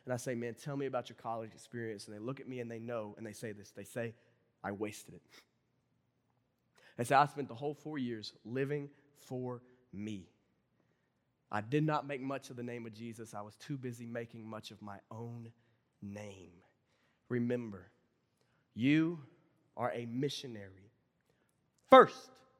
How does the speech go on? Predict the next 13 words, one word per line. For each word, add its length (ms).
who 100
just 260
happens 580
to 140
be 200
a 60
college 420
student, 320
not 340
the 240
other 260
way 400
around. 800